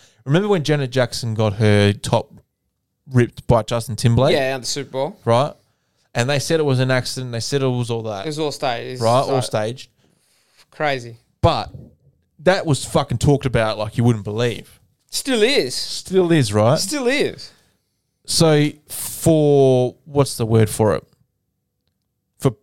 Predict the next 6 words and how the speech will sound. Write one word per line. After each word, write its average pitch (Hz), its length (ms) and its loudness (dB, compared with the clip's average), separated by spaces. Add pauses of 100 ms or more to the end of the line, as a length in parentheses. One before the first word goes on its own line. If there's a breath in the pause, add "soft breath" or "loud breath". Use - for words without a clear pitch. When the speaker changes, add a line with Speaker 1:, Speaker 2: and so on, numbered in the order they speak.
(120)
Speaker 1:
for 127 200 0
press. - 380 0
Speaker 2:
Outrageous. 143 840 -4
Speaker 1:
Outrageousness. 139 680 0
Speaker 2:
Press. 135 120 -6
Yeah, 131 340 -2